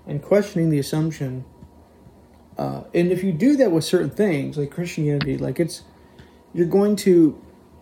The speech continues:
just keep confirming your own worldview. Um, but you've already done that with Christianity. Well, you, you haven't done it as much as you think you have, but you, you've already done the starting work with it, when it, with this, when it comes to Christianity and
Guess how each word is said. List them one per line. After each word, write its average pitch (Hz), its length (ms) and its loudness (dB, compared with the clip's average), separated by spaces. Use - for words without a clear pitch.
just 156 200 -10
keep - 240 2
confirming 185 540 2
your 151 140 0
own 165 200 0
worldview. 143 460 -2
Um, 135 440 -4
but 180 160 4
you've 226 160 6
already 240 260 4
done 180 220 2
that 117 160 -2
with 120 160 -12
Christianity. - 440 -10
Well, 170 320 2
you, 190 240 -2
you 180 140 -2
haven't 190 240 0
done 156 180 0
it 127 80 -4
as 123 120 -12
much 143 180 -6
as 127 160 -10
you 131 80 -14
think 151 260 -8
you 143 80 -10
have, - 220 -10
but 151 260 0
you, 170 280 0
you've 185 200 2
already 214 260 4
done 165 480 2
the - 80 -8
starting 156 420 -2
work 135 240 -6
with 123 140 -8
it, - 80 -14
when 143 160 -8
it, - 160 -14
with 151 360 0
this, 143 220 -2
when 147 100 0
it 135 60 -6
comes 143 240 -4
to - 80 -10
Christianity 127 640 -8
and - 220 -12